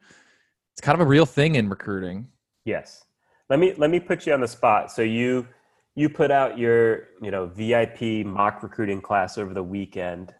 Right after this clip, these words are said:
Speaker 2: Um, when you, when you were putting that class together, what was maybe the toughest decision for you in that class in terms of, you know, putting a guy in, which meant leaving a guy out?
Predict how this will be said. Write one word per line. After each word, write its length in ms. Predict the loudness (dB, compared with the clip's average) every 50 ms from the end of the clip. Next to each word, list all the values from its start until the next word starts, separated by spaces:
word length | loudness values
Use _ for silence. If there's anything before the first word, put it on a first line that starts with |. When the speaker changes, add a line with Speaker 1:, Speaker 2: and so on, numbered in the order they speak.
| _ _ _ _
Speaker 2:
Um, 500 | -8 -6 -4 -2 -2 -2 -2 -4 -6 -10 -16 _ _ _ _ _ _ _ _ _ _ _ _ _ _ _ _ _ _ _ _ _
when 260 | -4 -2 0 0 0 0
you, 500 | 0 0 0 0 0 -2 -4 -6 -8 -14 _ _
when 160 | -6 -4 -2
you 100 | 0 0
were 80 | 0 0
putting 280 | 0 0 0 0 0 0
that 180 | 0 -2 -2 -2
class 280 | 0 0 0 0 -2
together, 680 | -6 -6 -6 -4 -2 -2 0 0 0 -2 -4 -4 -8 -12 _ _ _ _ _ _ _ _
what 300 | 2 4 4 4 4 2
was 260 | 0 0 0 0 -2
maybe 380 | 0 2 2 2 0 -2 -2 -2
the 160 | -2 -2 -4
toughest 880 | -4 -8 -4 -2 -2 -2 -2 -2 -2 -2 -2 -2 -4 -10 -20 -20 -20 _ _ _ _
decision 640 | -8 -8 -8 -8 -6 -4 -4 -2 -2 -2 -4 -6 -6
for 200 | -8 -8 -8 -6
you 460 | -6 -4 -4 -4 -4 -4 -4 -6 -6 -8
in 120 | -8 -6 -4
that 200 | -6 -6 -6 -8
class 420 | -6 -4 -2 -2 -2 -4 -6 -8
in 80 | -12 -10
terms 380 | -8 -8 -8 -8 -8 -8 -8
of, 320 | -8 -6 -6 -8 -10 -14 _ _ _ _ _ _ _ _ _ -12
you 80 | -10 -8
know, 120 | -8 -10
putting 340 | -8 _ -2 -2 0 0 0
a 60 | 0
guy 200 | 0 0 0 2
in, 480 | 0 0 0 2 0 0 0 -2 -4 -6
which 240 | -6 -8 -8 -8
meant 260 | -6 -6 -6 -6 -6 -6
leaving 280 | -6 -4 -4 -4 -6
a 60 | -4
guy 280 | -4 -2 -2 -2 -2 0
out? 480 | 0 0 2 2 0 0 -2 -6 -12